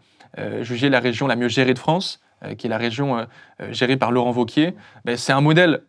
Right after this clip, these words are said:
de bonne gestion de l'argent public. Et, euh, et je sais que c'est pas un sujet sexy, la bonne gestion de l'argent public,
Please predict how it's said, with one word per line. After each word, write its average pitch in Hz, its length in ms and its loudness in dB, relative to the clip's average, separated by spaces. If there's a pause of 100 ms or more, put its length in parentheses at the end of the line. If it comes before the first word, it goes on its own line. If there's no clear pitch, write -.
de 127 100 0
bonne 123 180 0
gestion 135 240 -2
de - 20 2
l'argent 120 200 -2
public. 107 400 -8 (320)
Et, 123 180 0
euh, 117 260 -2
et 135 120 -2
je 131 100 2
sais 196 220 2
que - 40 -6
c'est - 140 0
pas 160 120 4
un 151 80 2
sujet 131 260 -2
sexy, 127 420 -6 (100)
la 107 80 -8
bonne 117 140 -6
gestion 117 220 -6
de - 20 0
l'argent 113 200 -2
public, 110 380 -8